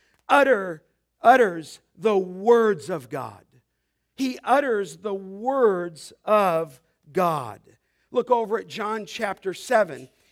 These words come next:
in verse sixteen. Do you remember there when they were talking to him as he's teaching in the temple? He says in seven, verse sixteen, Jesus answered them, "My teaching is not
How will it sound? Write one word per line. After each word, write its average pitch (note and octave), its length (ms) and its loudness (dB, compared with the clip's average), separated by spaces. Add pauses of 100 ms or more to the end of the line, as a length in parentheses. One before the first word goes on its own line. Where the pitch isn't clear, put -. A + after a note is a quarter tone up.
(100)
in G3+ 240 -2
verse F#3+ 320 -6
sixteen. G#3 680 -12 (260)
Do F3+ 80 -8
you F3+ 60 -2
remember G3 440 -4
there G3 340 -6
when F3+ 180 -10
they E3+ 120 -6
were F3+ 160 -8
talking G3 500 -10
to F#3+ 80 -4
him G3 300 -6
as F3 140 -12
he's F3+ 180 -20
teaching G#3 460 -16
in G3 100 -6
the F#3+ 100 -6
temple? G3 640 -10 (380)
He G3+ 140 -8
says G3+ 360 -4
in F#3+ 300 -6
seven, G#3 720 -4 (840)
verse F#3+ 520 -6
sixteen, G#3+ 640 -12 (360)
Jesus F3+ 460 -10
answered G#3 400 -6
them, F3 200 -6 (280)
"My A3+ 500 0 (260)
teaching G#3+ 680 -10 (160)
is A3 540 -2 (100)
not G#3 500 -2